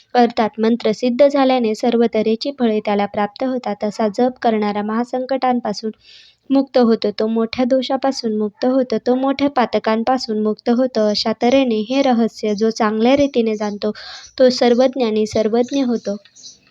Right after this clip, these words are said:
हे अध्ययन आम्हा दोघा गुरु शिष्यांचे बरोबर संरक्षण करो, उपयोगी पडो. दोघेही बलला-, बलशाली पराक्रमी होऊ द्या, तसेच हे अध्ययन प्रखर तेजस्वी राहो.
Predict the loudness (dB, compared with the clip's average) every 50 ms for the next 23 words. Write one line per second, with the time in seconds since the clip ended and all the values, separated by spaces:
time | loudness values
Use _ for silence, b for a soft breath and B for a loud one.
0 | _ _ -20 -20 -20 _ _ -18 -16 -6 0 2 4 6 6 6 4 4 2 2
1 | 2 4 4 2 0 0 0 0 0 2 2 2 2 4 4 4 4 2 0 0
2 | 2 2 4 4 4 2 0 0 -2 0 0 0 0 0 2 0 0 2 2 0
3 | 0 0 0 0 0 0 0 0 2 2 2 2 0 0 -2 -2 -2 0 0 2
4 | 2 2 0 B B B B B B B B 0 2 4 4 4 4 4 2 2
5 | 0 0 2 2 2 4 2 2 2 0 0 2 2 2 2 2 2 0 0 0
6 | 0 2 2 2 2 2 2 0 -2 -2 -2 0 2 2 4 2 2 2 2 4
7 | 4 4 4 2 0 -2 0 0 -2 0 0 -2 0 2 2 2 4 4 4 4
8 | 4 4 2 2 -2 -2 -4 -4 -4 -4 0 0 0 0 2 0 2 2 2 0
9 | 0 0 2 2 4 2 0 -2 -2 -2 -2 -2 0 0 0 0 2 0 0 0
10 | 0 0 -2 -2 -2 0 0 2 2 0 -2 -2 -4 -4